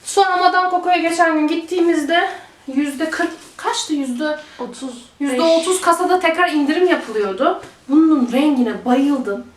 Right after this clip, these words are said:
Speaker 1: Yirmi dokuz doksan etiket fiyatı, kasada yirmi T L'ye geldi. İkili yastık kılıfı. Bu da iki yüz kırka iki yüz altmış bir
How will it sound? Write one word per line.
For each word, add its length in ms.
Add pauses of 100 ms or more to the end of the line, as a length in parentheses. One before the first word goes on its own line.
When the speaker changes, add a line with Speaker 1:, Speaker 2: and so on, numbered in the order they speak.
(840)
Speaker 1:
Yirmi 280
dokuz 300
doksan 320
etiket 420
fiyatı, 300
kasada 380
yirmi 300
T 240
L'ye 160
geldi. 360
İkili 300
yastık 440
kılıfı. 400 (580)
Bu 200
da 280
iki 280
yüz 260
kırka 380
iki 220
yüz 180
altmış 460
bir 160